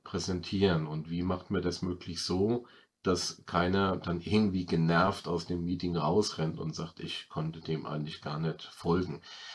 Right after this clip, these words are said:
Da gibt's mittlerweile ganz viele Artikel drüber, hat man bestimmt schon mal gehört. Das geht dann bis hin zu Schlagworten, die mittlerweile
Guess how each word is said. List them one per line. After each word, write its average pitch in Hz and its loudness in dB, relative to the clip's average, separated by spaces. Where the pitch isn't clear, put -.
Da 185 0
gibt's 151 6
mittlerweile 135 8
ganz 113 6
viele 113 6
Artikel 147 4
drüber, 117 4
hat 98 -4
man 98 4
bestimmt 107 -2
schon 95 -2
mal 85 0
gehört. 101 2
Das - -6
geht 87 -4
dann 85 0
bis 87 -4
hin 90 0
zu 82 -4
Schlagworten, 98 2
die 90 2
mittlerweile 87 -2